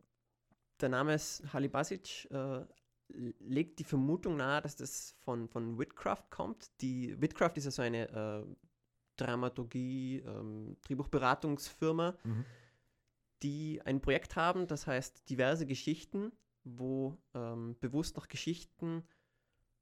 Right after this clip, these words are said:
Speaker 1: gesucht wird oder entwickelt werden, die eben von, ähm, vo-, von Menschen, die einen Migranten-, migrantischen Hintergrund haben. Und, äh,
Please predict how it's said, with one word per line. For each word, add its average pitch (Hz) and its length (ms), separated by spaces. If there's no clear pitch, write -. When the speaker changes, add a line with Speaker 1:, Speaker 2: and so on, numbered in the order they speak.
Speaker 1:
gesucht - 460
wird 151 360
oder 117 340
entwickelt 156 460
werden, 160 420
die 135 280
eben 127 320
von, 117 420
ähm, 110 560
vo-, 127 140
von 147 240
Menschen, 170 560
die 139 220
einen 120 320
Migranten-, 127 720
migrantischen 139 520
Hintergrund 165 500
haben. 190 280
Und, 156 500
äh, 131 400